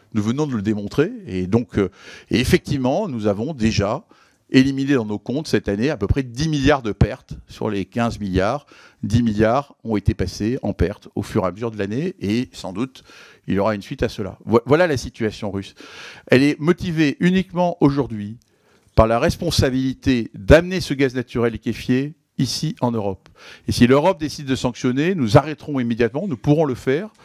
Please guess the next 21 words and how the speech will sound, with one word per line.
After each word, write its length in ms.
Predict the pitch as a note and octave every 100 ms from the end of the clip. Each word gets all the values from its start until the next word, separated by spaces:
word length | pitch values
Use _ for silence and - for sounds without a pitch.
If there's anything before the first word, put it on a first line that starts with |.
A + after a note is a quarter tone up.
| - - - -
et, 260 | C3 C3 -
et 140 | B2+
nous, 360 | C3+ D#3 G3+ - _ A#2+
euh, 260 | A2+ A2 -
et 140 | C3 B2+
nous, 480 | C3+ D3 A#2+ G2 G2
nous 160 | A2+ A#2
renoncerons. 360 | A2+ - G#2
Encore 220 | - C3 C#3
une 60 |
fois, 140 | D#3+ E3+
d'ailleurs, 300 | B2 C#3+ - _ _
sur 140 | - A2+
le 80 |
plan 180 | A2 B2
financier, 380 | - A2+ A2 D#3
je 80 | D3
peux 100 | A2+
vous 100 | G#2
dire 180 | C3 -
que, 160 | A2